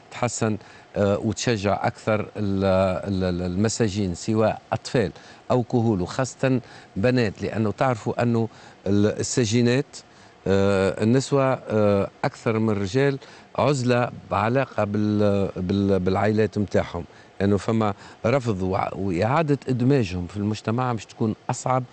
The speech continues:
آه، نظرًا لظروف ثقافية عميقة في، في مجتمعنا، وهذا يلزم مجهود أكثر للمجتمع المدني من جهة، وزارة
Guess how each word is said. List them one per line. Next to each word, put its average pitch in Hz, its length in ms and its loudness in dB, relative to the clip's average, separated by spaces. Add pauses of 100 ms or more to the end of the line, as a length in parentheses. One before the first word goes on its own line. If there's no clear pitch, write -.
(400)
آه، 101 600 4
نظرًا 117 420 2
لظروف 113 340 2
ثقافية 107 840 0 (420)
عميقة 104 380 0
في، 98 320 0
في - 160 -4
مجتمعنا، 110 560 0
وهذا 107 240 0
يلزم 110 380 0
مجهود 107 480 -2 (100)
أكثر 127 360 -2 (420)
للمجتمع 127 640 2
المدني 110 440 0
من 107 100 0
جهة، 110 340 0 (360)
وزارة 127 300 2